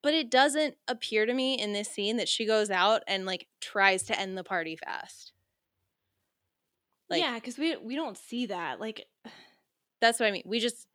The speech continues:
Speaker 1: we can't know. We have to
Speaker 2: Yeah.
Speaker 1: assume the party went on because we see the party go on.
Speaker 2: Right, exactly.
Speaker 1: 'Cause,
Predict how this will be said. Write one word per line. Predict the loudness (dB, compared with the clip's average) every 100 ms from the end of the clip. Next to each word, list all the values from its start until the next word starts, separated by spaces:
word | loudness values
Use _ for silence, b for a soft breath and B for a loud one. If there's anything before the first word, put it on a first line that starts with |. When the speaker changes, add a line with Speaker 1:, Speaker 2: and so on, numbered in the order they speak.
| _ _ _
Speaker 1:
we | -2 -2
can't | 0 -2 -2
know. | -10 -12 _
We | -4
have | 4 4 4
to | 2
Speaker 2:
Yeah. |
Speaker 1:
assume | 2 0 -2
the | -2
party | -2 0
went | 0 0
on | 0 0 -4 -8
because | -6 -2 -2 -2
we | -8
see | -6 -4 -2
the | -2
party | -4 -6 -6
go | -8 -10
on. | -10 -12 -14 _ _ _ _ _ _
Speaker 2:
Right, | -14 -14 -16
exactly. | -12 -12 -14 -20 -20 -18 -18 _ _ _ _ _ _ _ _ _ _ _ _ _ _ -2
Speaker 1:
'Cause, | 0 0